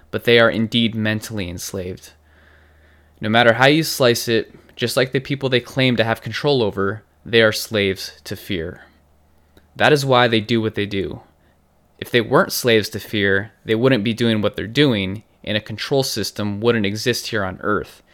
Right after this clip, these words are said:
because there would be no impulses or desire to control other people. We do not have to wait to die to finally experience heaven or hell, despite what religious teachers tell you. Heaven or hell is being actively created right here,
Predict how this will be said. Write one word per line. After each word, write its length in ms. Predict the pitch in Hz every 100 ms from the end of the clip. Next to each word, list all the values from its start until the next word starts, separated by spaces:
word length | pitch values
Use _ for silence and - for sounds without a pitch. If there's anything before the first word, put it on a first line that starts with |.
| -
because 340 | - 117 127 113
there 140 | 113
would 120 | 107
be 100 | 101
no 280 | 95 104 123
impulses 680 | 120 135 135 123 - 131 120 -
or 160 | 117 120
desire 400 | 123 117 113 113
to 140 | 120
control 520 | 110 101 - 101 98
other 200 | - 101
people. 420 | 92 107 - 87 - - - -
We 80 |
do 140 | 123 170
not 140 | 196
have 140 | 185 180
to 80 | 156
wait 160 | 151
to 60 | 147
die 340 | 131 123 120
to 60 | 117
finally 340 | - 123 120
experience 580 | 120 - - 127 117 104
heaven 260 | - 127 117
or 120 | 92
hell, 280 | 131 117 98
despite 440 | 98 - 131 131
what 200 | 127 143
religious 460 | 120 117 127 135 123
teachers 400 | - 120 110 -
tell 220 | 127 113
you. 180 | 95 - -
Heaven 260 | 147 175 202
or 80 |
hell 260 | 151 143 139
is 120 | 127
being 280 | 127 127 117 -
actively 500 | 123 131 143 139 127
created 580 | - 131 113 101 107
right 300 | 107 117 113
here, 380 | 113 113 104 104